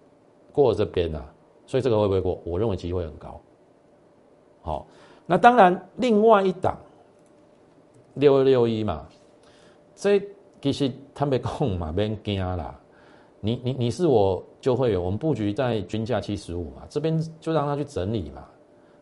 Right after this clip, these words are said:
而且它比大盘强啊，这个季线还没破啊。哎，上半年赚了四块三呢，快四块三呢。如果下半年旺季加进去，九元真的会赚九元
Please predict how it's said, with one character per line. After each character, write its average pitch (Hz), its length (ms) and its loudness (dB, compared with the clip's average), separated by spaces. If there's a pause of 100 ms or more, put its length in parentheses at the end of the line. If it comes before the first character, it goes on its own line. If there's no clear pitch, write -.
(120)
而 175 80 -6
且 139 180 4
它 151 140 -4
比 117 220 -4 (260)
大 147 100 -2
盘 110 160 -2
强 85 220 -6
啊， 87 80 -6
这 104 80 -6
个 127 80 0
季 127 160 -6
线 123 100 -6
还 104 80 -2
没 92 140 -4
破 78 300 -4
啊。 67 140 -16 (1200)
哎， 120 60 0
上 170 220 -2
半 165 120 -2
年 113 160 -4
赚 135 200 -4
了 110 80 -4
四 113 560 -6
块 92 500 -2 (440)
三 92 380 -6
呢， 87 140 -6
快 107 120 -8
四 - 180 -12
块 95 180 -8
三 78 300 -8
呢。 73 60 -14 (1160)
如 175 100 0
果 170 100 4
下 160 160 2
半 147 140 2
年 110 120 -4
旺 120 160 -2
季 110 140 -6
加 107 160 -4
进 110 140 -6
去， 104 200 -6 (300)
九 87 360 -4
元 90 180 -2
真 113 160 -4
的 98 80 -6
会 98 100 -6
赚 92 240 -8
九 - 240 -18
元 - 120 -18